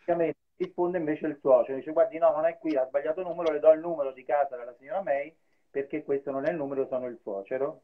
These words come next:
Chiamo la Fiona May, insomma, per fartela breve, Fiona May è stata la prima donna sporti-, dello sport, eh, rubata allo sport su una passerella. Ne parlò tutto il mondo, cioè ave-, avevamo chiunque dal T G uno, T G due, T G tre,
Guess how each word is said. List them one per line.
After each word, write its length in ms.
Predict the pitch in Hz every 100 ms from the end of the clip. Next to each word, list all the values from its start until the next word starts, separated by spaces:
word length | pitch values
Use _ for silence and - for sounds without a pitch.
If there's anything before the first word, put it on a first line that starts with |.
| _
Chiamo 280 | - 131 107
la 100 | 113
Fiona 220 | 151 175
May, 300 | 170 156 175
insomma, 240 | 160 - 123
per 80 |
fartela 320 | 135 131 151 175
breve, 440 | 117 104 120 139 _ _
Fiona 260 | - 147 165
May 200 | 127 120
è 60 |
stata 240 | - 127 123
la 100 | 123
prima 260 | 156 143 139
donna 480 | 147 135 113 113 -
sporti-, 420 | 143 143 - 131
dello 220 | 127 143
sport, 460 | 147 160 135 - -
eh, 160 | 160 139
rubata 380 | 127 147 135
allo 160 | 127 175
sport 460 | - 110 104 - 135 _ _
su 80 | -
una 120 | 135
passerella. 640 | 120 - 117 110 104 107 - _
Ne 100 | 143
parlò 420 | 165 160 143 143 -
tutto 240 | 135 127
il 60 | 123
mondo, 800 | 139 143 127 120 117 113 113 104
cioè 120 | 117
ave-, 180 | 117 127
avevamo 360 | - 127 135 131
chiunque 460 | 131 156 143 - 117
dal 140 | 117
T 140 | 127 113
G 100 | 120
uno, 240 | 120 117
T 120 | 113
G 80 | 110 117
due, 140 | 123
T 100 | 117
G 140 | 117 -
tre, 300 | 123 123